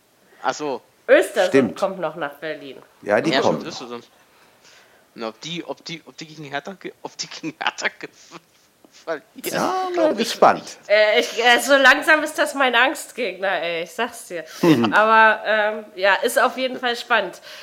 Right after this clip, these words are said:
Speaker 2: So, Leverkusen-Köln. Ja, bleibt nicht mehr so viel zu, zu sagen. Äh,
Speaker 1: Nö.
Speaker 2: wir wollen ja, wir wollen ja den Spannungsbogen hochhalten, deswegen muss ich mal, gehen wir nach Hoffenheim, weil wir gerade bei Erdogan und so waren.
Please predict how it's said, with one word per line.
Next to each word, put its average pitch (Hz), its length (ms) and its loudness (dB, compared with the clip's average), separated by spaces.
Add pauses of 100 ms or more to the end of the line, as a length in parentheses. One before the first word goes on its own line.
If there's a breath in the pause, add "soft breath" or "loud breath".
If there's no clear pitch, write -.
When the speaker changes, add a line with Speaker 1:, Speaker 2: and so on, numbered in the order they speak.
(200 loud breath)
Speaker 2:
So, 240 720 4
Leverkusen-Köln. 226 1000 -4 (400)
Ja, 185 220 2
bleibt 190 360 -6
nicht 214 120 -12
mehr 208 120 -4
so 196 80 -10
viel 214 200 -6
zu, 185 180 -18
zu 185 160 -16
sagen. 180 480 -4
Äh, 202 580 2 (380 loud breath)
Speaker 1:
Nö. 220 320 -12
Speaker 2:
wir 190 160 -8
wollen 202 180 6
ja, 202 160 4
wir 196 140 -4
wollen 196 140 -4
ja 202 100 -2
den 190 160 -10
Spannungsbogen 196 800 -8
hochhalten, 254 560 -6
deswegen 208 360 -10
muss 220 180 -12
ich - 160 -18
mal, 220 80 -2
gehen 320 260 0
wir 349 80 0
nach 302 200 2
Hoffenheim, 220 500 -2 (420)
weil 208 220 -2
wir 196 80 -2
gerade 185 300 0
bei 185 200 -6
Erdogan 190 540 -6
und 175 160 -12
so 185 180 -8
waren. 196 260 -2